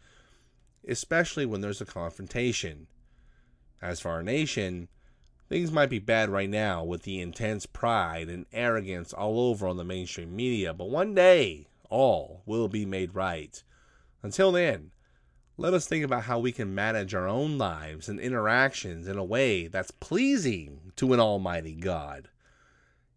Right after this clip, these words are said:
It really will change your life if you do it His way. Give it a try.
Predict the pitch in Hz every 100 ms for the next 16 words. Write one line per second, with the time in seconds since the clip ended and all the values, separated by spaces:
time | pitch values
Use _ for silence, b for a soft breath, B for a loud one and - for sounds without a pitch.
0 | _ 135 - 101 110 131 143 135 110 117
1 | 92 85 - 110 107 90 101 110 87 92
2 | 82 78 85 90 104 104 110 135 85 76
3 | - _ _ _ - 131 113 - 95 76
4 | 67 58 - _ _ _ _ _ _ -
5 | 78 87 98 104 82 73 80 85